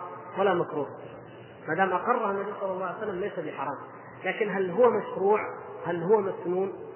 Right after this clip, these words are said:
أم هو جائز؟ يختلف. النبي صلى الله عليه وسلم لما جيء إليه بالضب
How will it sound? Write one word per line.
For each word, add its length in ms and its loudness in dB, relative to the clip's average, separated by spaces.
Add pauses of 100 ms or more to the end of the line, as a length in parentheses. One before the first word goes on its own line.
(280)
أم 100 0
هو 220 6
جائز؟ 460 0 (720)
يختلف. 400 -2 (560)
النبي 320 0
صلى 140 0
الله 300 2
عليه 160 -2
وسلم 240 2 (560)
لما 360 0
جيء 200 -2
إليه 360 0
بالضب 400 0